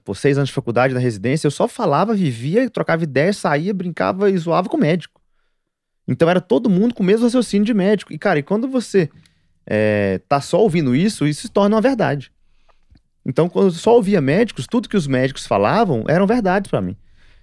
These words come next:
Aí, de-, até que eu ouvia alguém falando um negócio diferente. "Pô, mas você tá errado." Aí, "Não, não tô." "Ah, outro ponto de vista", tudo mais. Então, a gente se inseriu em ambientes que não eram médicos. E a gente entrou como aprendiz mesmo. Tipo, "Cara, eu não sei, eu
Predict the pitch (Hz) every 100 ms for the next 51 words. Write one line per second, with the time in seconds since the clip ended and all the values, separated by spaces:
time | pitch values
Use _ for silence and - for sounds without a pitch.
0 | _ - 190 180 - 190 196 220 226 185
1 | 226 220 208 220 214 226 214 220 208 220
2 | - - 247 262 196 - - 190 - 294
3 | 247 160 147 - _ - 277 - - -
4 | 320 220 240 240 175 - _ _ - 214
5 | - - 196 226 214 220 202 185 165 _
6 | 214 196 151 135 _ - - 165 190 -
7 | 233 202 247 127 147 240 208 160 131 143
8 | 143 127 117 196 202 - - - 147 135
9 | 190 240 170 160 120 117 135 - - -
10 | - _ _ _ - 120 135 147 185 -
11 | 170 190 185 208 202 131 190 233 165 151
12 | - - - 120 104 139 190 - 107 95
13 | - 104